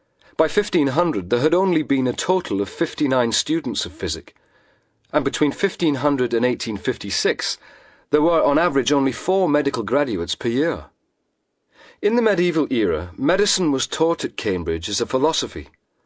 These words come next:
There was little emphasis on observation or practical experiments, and instead a reliance on classical commentaries,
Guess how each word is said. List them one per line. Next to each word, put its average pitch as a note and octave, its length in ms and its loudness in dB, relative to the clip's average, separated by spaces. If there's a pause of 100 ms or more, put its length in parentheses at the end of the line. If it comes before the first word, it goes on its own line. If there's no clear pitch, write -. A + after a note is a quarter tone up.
(600)
There D#3+ 80 4
was D3 120 2
little A3 240 2
emphasis E3+ 480 0
on B2 80 0
observation A#2 800 0
or G2+ 100 -2
practical - 540 -2
experiments, A2 800 -2 (420)
and C#3 80 0
instead D#3 600 2
a C#3 60 2
reliance C#3+ 640 2
on B2+ 120 0
classical D#3 540 0
commentaries, A#2 680 0